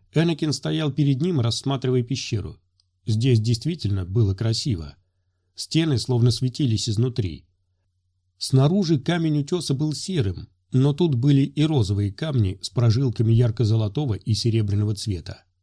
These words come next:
Энакин спешил вперёд, держась рукой у стены. Он не ожидал, что мы сможем отыскать его здесь. Оби-Ван глубоко вдохнул воздух. Пахнуло свежестью. Где-то должно быть другое отверстие в скале,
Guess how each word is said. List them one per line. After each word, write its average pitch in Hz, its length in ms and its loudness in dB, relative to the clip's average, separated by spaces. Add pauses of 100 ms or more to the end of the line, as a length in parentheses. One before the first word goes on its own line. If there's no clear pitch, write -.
(960)
Энакин 156 480 2
спешил 131 460 2
вперёд, 143 540 2
держась 117 500 2
рукой 117 300 0
у 104 80 0
стены. 98 480 -4 (920)
Он 175 260 2
не 185 60 4
ожидал, 170 480 2
что - 160 0
мы 156 120 0
сможем 127 400 2
отыскать 127 460 -2
его 110 160 -2
здесь. 110 420 -4 (720)
Оби-Ван 120 520 4
глубоко 110 460 0
вдохнул 110 440 2
воздух. 82 500 -4 (720)
Пахнуло 139 400 4
свежестью. 95 680 -2 (500)
Где-то 123 360 2
должно 120 360 2
быть 117 220 0
другое 123 400 0
отверстие 104 500 -2
в - 60 -10
скале, 117 480 -4